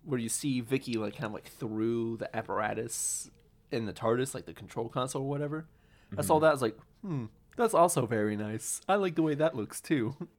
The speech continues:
Speaker 2: And this is a total minor thing, but I, there was something I really liked about this. Again, it's such a minor thing, but we were watching the tardis control room from a different angle. Like, in every single episode so far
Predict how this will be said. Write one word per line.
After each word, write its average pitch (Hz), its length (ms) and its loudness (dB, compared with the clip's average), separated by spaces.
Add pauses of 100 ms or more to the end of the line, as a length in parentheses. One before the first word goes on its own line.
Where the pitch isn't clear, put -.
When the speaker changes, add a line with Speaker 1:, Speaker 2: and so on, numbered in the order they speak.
(160)
Speaker 2:
And 143 140 0
this 175 160 0
is 277 60 0
a 196 60 4
total 127 420 2
minor 95 460 0
thing, 92 560 -4 (160)
but 107 180 2
I, 117 260 4
there 113 140 0
was 113 100 0
something 117 240 -4
I 92 100 2
really 117 260 2
liked 139 320 -2
about 147 260 -4
this. 160 400 -4 (260)
Again, 117 380 2
it's 117 140 -4
such - 260 0
a 139 80 4
minor 107 300 2
thing, 107 380 -4 (220)
but 139 120 6
we 139 180 6
were 139 320 2
watching 139 600 0
the 131 100 0
tardis 135 640 0
control 117 560 -2
room 135 380 0 (120)
from 117 240 -2
a 104 80 2
different 101 580 -2 (100)
angle. 78 480 -4 (300)
Like, 113 320 2
in 131 160 2 (140)
every 147 360 4
single 139 600 4
episode 135 560 2
so 120 300 4
far 117 560 0